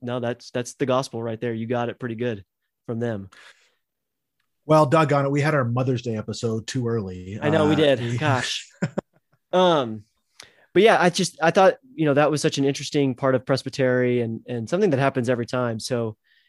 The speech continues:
Speaker 1: you know, you just, th-, hearing the testimonies of how the Lord is working in his people and,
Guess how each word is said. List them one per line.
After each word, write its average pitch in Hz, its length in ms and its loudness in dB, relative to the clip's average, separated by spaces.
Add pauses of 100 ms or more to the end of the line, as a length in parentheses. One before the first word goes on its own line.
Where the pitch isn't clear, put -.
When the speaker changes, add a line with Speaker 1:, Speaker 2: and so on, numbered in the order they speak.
(120)
Speaker 1:
you 120 80 -10
know, 120 40 -6
you 117 100 -6
just, 117 280 -10 (440)
th-, - 160 -10
hearing 143 220 2
the 135 80 2
testimonies 123 560 -2
of 120 60 -14
how 117 140 -6 (100)
the 120 100 -8
Lord 117 200 -4
is 107 60 -10
working 113 300 -8
in 113 80 -6
his 107 100 -10
people 120 520 -6
and, 101 120 -14